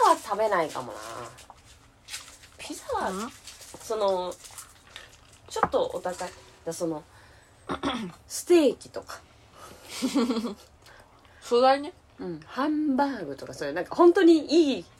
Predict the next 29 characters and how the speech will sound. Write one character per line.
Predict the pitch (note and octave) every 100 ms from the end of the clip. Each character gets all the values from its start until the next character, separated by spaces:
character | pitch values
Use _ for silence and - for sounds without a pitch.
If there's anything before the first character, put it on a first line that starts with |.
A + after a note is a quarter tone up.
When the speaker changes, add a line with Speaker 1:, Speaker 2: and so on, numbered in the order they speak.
| - - _ - _ - _ _ -
Speaker 1:
ご | G#3
ち | - G#3
そ | G#3 G3+
う | G3
の | G3
時 | G3+ F#3 F3+
に | C#3+
し | C#3
か | - B2 A#2 - -
外 | D3+
食 | D3+ D3
は | C#3+
あ |
ん | C3+
ま | C3
し | C3+
な | B2+
い |
か | -
も。 | - - - G3
Speaker 2:
う |
ん。 | F#3+ F3+ G3 _ _ - _ _ _ - - - _ _ - _
Speaker 1:
あ | -
と | C#3
ラ | D#3+ D#3
ー |
メ | C3
ン | A#2+
か。 | -